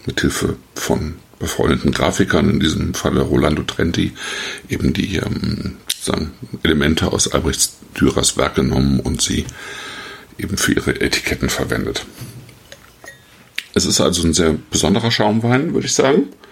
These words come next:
Ich kenn, kenn nichts Vergleichbares tatsächlich. Und, ähm,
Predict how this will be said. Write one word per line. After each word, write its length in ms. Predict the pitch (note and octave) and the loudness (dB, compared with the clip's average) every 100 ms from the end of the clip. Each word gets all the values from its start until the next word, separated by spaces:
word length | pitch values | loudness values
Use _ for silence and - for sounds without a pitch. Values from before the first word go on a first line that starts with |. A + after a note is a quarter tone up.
| - - - - - - - - - - | -20 -20 -20 -20 -20 -20 -20 -20 -20 -10
Ich 120 | - | -6
kenn, 420 | - F2 E2+ E2 - - - - - _ | 2 2 2 -2 -12 -20 -12 -12 -12 _
kenn 180 | - F2 | -2 2
nichts 220 | E2+ - | 2 0
Vergleichbares 800 | - - - - - F#2+ A2+ - | 0 0 -2 -2 0 0 2 2
tatsächlich. 580 | G#2 - A#2 C3+ G3 - - - - - - - - - - | 2 2 2 2 2 -4 -18 -20 -18 -20 -18 -16 -16 -18 -8
Und, 480 | F2+ F2+ F2+ - F#2 | -6 -4 -6 -6 -4
ähm, 440 | E2 F2 F2 F2 | -2 -4 -6 -10